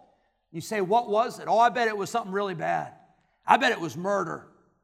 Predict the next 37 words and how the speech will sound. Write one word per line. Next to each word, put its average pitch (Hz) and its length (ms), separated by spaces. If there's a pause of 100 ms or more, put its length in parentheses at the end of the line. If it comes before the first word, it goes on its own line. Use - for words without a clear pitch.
(360)
Oh, 233 140
I 240 200
bet, 262 380
I 277 140
bet 254 280
they 254 140
were 214 180
stealing. 240 680 (500)
I 330 140
bet 311 240
they 311 140
were 262 160
committing 262 580
adultery. 208 560
I 381 160
bet 311 260
they 330 160
were, 294 220 (120)
oh, 285 100
no, 311 100
no, 302 120
no, 277 160
that's 233 220
not 247 160
what 170 100
it 143 60
says. - 500 (800)
It 190 140
says 190 340
these 247 340
things 165 340
came 185 300
about 151 540 (680)
because 160 520
somebody 139 840 (1160)
got 151 260
so 220 720